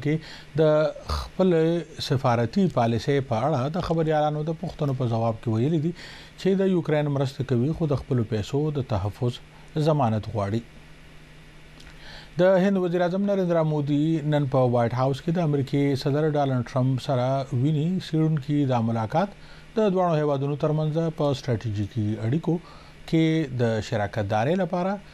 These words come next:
اهم بولي او وایي تمه ده په دواړه اړخیزه تجارت او د کډوالۍ په موضوع هم اهمې خبرې وشي.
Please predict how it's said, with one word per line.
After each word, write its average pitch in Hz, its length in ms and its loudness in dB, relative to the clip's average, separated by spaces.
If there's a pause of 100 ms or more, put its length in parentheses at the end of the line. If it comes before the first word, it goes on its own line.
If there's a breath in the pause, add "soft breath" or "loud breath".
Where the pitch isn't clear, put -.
(340 loud breath)
اهم 143 240 4
بولي 185 260 2 (100)
او - 20 0 (120)
وایي 165 260 2 (140)
تمه 180 260 2
ده 151 80 4 (220)
په 160 160 4
دواړه 139 240 2
اړخیزه 135 320 2
تجارت 117 360 0 (380 loud breath)
او 202 140 4
د 170 100 4
کډوالۍ 117 460 0
په 131 100 2
موضوع 131 400 2
هم 156 160 0 (560 loud breath)
اهمې 160 340 2
خبرې 104 300 0
وشي. - 240 -4